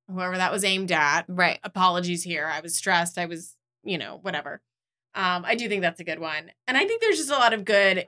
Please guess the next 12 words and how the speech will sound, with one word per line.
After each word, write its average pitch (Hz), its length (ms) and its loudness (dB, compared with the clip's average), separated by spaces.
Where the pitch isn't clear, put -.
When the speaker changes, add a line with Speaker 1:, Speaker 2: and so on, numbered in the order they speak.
Speaker 1:
good 277 160 2
ideas 202 340 2
in 208 80 0
here. 196 140 2
It's 185 160 -2
interesting 269 400 -2
how 226 140 2
many 196 300 2
of 180 120 0
them, 165 500 0
of 180 140 -2
these 180 340 0